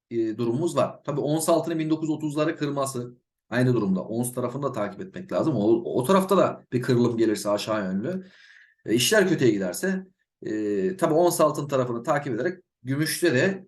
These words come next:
olası geri çekilmelerde en kötü ihtimalle yirmi iki, yirmi iki buçuk arası arkadaşlar buralara kadar bir geri çekilme olabilir.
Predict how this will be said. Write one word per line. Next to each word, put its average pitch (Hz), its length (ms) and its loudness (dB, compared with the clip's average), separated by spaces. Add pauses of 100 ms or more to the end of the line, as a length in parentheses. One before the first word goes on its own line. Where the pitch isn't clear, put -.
(120)
olası 131 320 -4
geri 147 220 -4
çekilmelerde 113 800 -4 (520)
en 170 340 2
kötü 151 260 0
ihtimalle 131 580 2
yirmi 135 360 -4
iki, 131 200 -6
yirmi 139 300 -2
iki 147 180 0
buçuk 131 260 -6
arası 127 380 -2
arkadaşlar 120 600 -4
buralara 117 340 0
kadar 98 200 -4
bir 131 40 -8
geri 131 200 -2
çekilme 120 340 -4
olabilir. 123 560 0